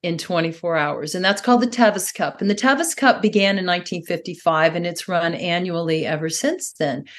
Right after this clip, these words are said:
Well, something else happened in nineteen seventy-two that wasn't really talked about, and I just, by accident, uncovered it. The, uh, First Infantry out of Fort Riley, Kansas,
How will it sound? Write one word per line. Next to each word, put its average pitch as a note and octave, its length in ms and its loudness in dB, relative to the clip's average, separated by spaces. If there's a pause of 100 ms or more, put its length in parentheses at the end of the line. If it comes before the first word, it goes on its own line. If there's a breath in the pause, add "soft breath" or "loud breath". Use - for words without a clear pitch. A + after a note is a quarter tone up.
(460 loud breath)
Well, A#3+ 80 8
something G#4 420 4
else D4+ 220 4
happened A#3+ 380 4
in G3 100 0
nineteen G3 400 0
seventy-two F#3 760 2
that G3+ 120 4
wasn't A#3 320 2
really G#3 180 2
talked G#3 380 -2
about, C#3+ 400 0
and E3+ 180 -4
I E3 220 0
just, F3+ 260 -10 (220)
by F3+ 460 2
accident, F3 720 0
uncovered G#3 580 0
it. F3+ 300 2 (360 loud breath)
The, G3+ 600 4 (600)
uh, F#3+ 260 4
First C#4 420 0
Infantry G#3 760 0
out F3 140 2
of F3 80 -6
Fort A#3 400 4
Riley, G3+ 560 0
Kansas, B3+ 1000 0